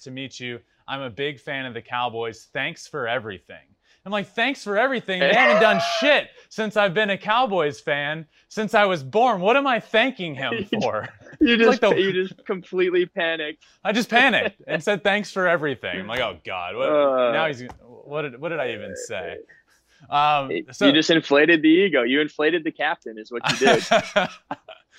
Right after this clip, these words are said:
Speaker 1: Just inflated the captain of the Death Star down there. Um,
Speaker 2: Yeah.
Speaker 1: speaking of, of this team, the rivalry that,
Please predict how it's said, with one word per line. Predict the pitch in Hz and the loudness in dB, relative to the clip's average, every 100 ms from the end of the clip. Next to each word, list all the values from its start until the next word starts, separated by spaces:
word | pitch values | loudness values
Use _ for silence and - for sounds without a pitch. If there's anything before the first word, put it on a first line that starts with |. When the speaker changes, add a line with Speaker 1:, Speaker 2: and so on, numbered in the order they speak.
| - _ - | -20 _ -12
Speaker 1:
Just | 151 143 | -10 -10
inflated | 131 - 135 131 | -14 -6 -4 -4
the | 120 | -10
captain | - 131 117 - 110 | -10 -4 -4 -6 -14
of | |
the | 101 | -14
Death | 87 101 98 - | -10 -8 -8 -12
Star | - 87 85 | -14 -12 -12
down | 87 85 85 | -10 -12 -12
there. | 82 82 - _ _ _ | -16 -18 -20 _ _ _
Um, | 117 123 123 120 | -4 0 0 0
Speaker 2:
Yeah. | - 110 - _ | -2 -4 -6 _
Speaker 1:
speaking | - 190 196 196 185 | -14 -8 -6 -6 -6
of, | 151 127 117 127 | -6 -6 -12 -10
of | 131 113 | -10 -8
this | 143 - | -10 -10
team, | - 120 110 104 104 _ _ _ _ _ 107 - 104 | -10 -10 -10 -14 -20 _ _ _ _ _ -20 -20 -20
the | 123 170 | -6 -4
rivalry | 151 160 196 175 151 139 123 | 0 2 2 -2 -6 -6 -8
that, | 104 113 107 92 | -6 -4 -4 -8